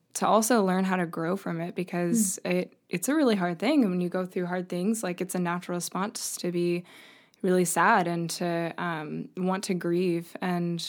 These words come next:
Speaker 1: uh, I'm not a person who can stay in that. I'm a very, like,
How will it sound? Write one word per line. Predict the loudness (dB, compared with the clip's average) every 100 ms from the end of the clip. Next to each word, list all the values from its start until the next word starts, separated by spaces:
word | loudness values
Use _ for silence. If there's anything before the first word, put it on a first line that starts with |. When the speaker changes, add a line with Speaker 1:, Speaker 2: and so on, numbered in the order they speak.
| -10 _ _ -6
Speaker 1:
uh, |
I'm | -4 0 2 4
not | 4 2 -2 _ -6
a | -6
person | 2 2 4 4
who | 4
can | 2 -2
stay | 2 4
in | 4 4
that. | 2 0
I'm | 0
a | 0
very, | 2 4 6 4 2
like, | -2 -4